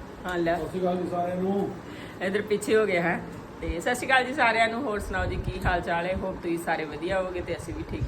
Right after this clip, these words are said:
Speaker 1: ਠਾਕ ਹਾਂ। ਵਲੌਗ ਸ਼ੁਰੂ ਕਰਤਾ, ਸਾਹਮਣੇ ਟਾਈਮ ਵੀ ਦੇਖ ਲਓ ਤੁਸੀਂ। ਤੇ ਪਿੱਛੇ ਬਾਸੀ ਸਾਹਿਬ ਵੀ ਰੈਡੀ ਨੇ।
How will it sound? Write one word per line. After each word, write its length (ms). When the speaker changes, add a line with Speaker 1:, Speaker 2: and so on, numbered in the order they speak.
Speaker 1:
ਠਾਕ 200
ਹਾਂ। 80
ਵਲੌਗ 280
ਸ਼ੁਰੂ 260
ਕਰਤਾ, 300
ਸਾਹਮਣੇ 340
ਟਾਈਮ 280
ਵੀ 80
ਦੇਖ 260
ਲਓ 60
ਤੁਸੀਂ। 300
ਤੇ 60
ਪਿੱਛੇ 320
ਬਾਸੀ 300
ਸਾਹਿਬ 220
ਵੀ 120
ਰੈਡੀ 280
ਨੇ। 120